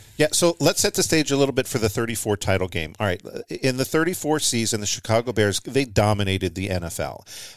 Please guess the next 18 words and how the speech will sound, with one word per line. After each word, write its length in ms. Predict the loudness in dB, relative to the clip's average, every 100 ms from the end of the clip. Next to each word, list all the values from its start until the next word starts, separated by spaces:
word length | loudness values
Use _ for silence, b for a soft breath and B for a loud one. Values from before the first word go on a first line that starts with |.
| 0
Um, 320 | 2 2 -2 -12
they, 260 | 0 2 2
they 200 | 2 2
won, 400 | 2 2 0 -2
uh, 420 | 0 0 0 -2
um, 300 | -2 -2 -2 -12 -14
uh, 80 | -14 _ -4
all 260 | 2 6 6
thirteen 480 | 4 -4 -2 -2 -2
of 80 |
their 100 | -2
games, 520 | 0 0 0 -2 -6 -6 -10 -18 _ _ -4
despite 400 | 0 2 2 0
only 180 | -2
playing 220 | -2 -2 0
five 300 | 2 2 2
at 80 |
home. 240 | -4 -8